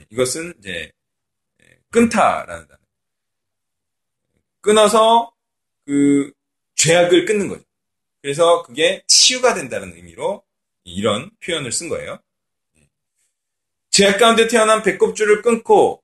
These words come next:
생명줄에 잇대는 것이다"라고 말합니다. 예. 자, 그러니까 배꼽줄은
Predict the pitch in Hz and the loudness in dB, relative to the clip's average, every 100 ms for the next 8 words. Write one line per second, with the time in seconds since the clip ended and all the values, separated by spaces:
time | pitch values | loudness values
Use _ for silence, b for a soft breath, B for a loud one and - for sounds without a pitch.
0 | _ - 240 226 233 233 214 202 202 196 | _ -8 -4 2 2 2 0 -2 -2 -2
1 | 165 165 - 226 226 214 196 190 - 143 | -8 -16 0 2 2 2 0 0 2 2
2 | 135 123 92 82 _ _ _ _ _ _ | 2 -2 -6 -14 _ _ _ _ _ _
3 | _ _ _ _ _ _ _ _ _ _ | _ _ _ _ _ _ _ _ _ _
4 | _ _ _ _ _ _ _ 76 73 _ | _ _ _ _ _ _ _ _ _ _
5 | _ _ _ _ _ _ _ _ _ _ | _ _ _ _ _ _ _ _ _ _
6 | - 110 156 - _ _ _ _ _ _ | 0 0 0 -4 _ _ _ _ _ _
7 | _ _ _ _ _ _ - 165 - 127 | _ _ _ _ _ _ 2 2 2 -8
8 | - 214 - 190 196 220 113 - | 0 0 0 0 2 2 0 -8